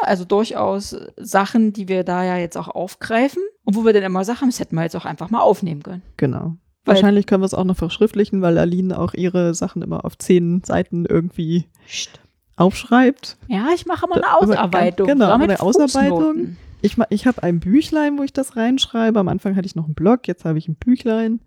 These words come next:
Speaker 2: Und ich, äh, find das auch ganz toll, dass ich auch zum Handschreiben komme.
Speaker 1: <laughs> Ach so,
Speaker 2: Weil
Speaker 1: nee.
Speaker 2: sonst hatte, hab ich ja die Übung nicht mehr.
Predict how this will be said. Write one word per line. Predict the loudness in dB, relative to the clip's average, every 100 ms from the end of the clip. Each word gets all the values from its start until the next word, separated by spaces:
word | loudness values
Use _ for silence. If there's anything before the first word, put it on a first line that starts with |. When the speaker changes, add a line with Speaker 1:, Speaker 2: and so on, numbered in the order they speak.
| _
Speaker 2:
Und | -2 -2
ich, | -10 -2
äh, | -2
find | 2 2 0
das | -2
auch | -4 -2
ganz | -2 2
toll, | 2
dass | 2 0
ich | -6 -4
auch | -4
zum | -2 2
Handschreiben | 2 2 0 0 0
komme. | -4 -4 -4 -4 -12 _ -10
Speaker 1:
<laughs> | -10 _
Ach | -18 -10
so, | -10 -4
Speaker 2:
Weil |
Speaker 1:
nee. | 2 4
Speaker 2:
sonst | 4 4
hatte, | 4 4
hab | 4
ich | 4
ja |
die | 2
Übung | 0 -2 -2
nicht | -6
mehr. | -2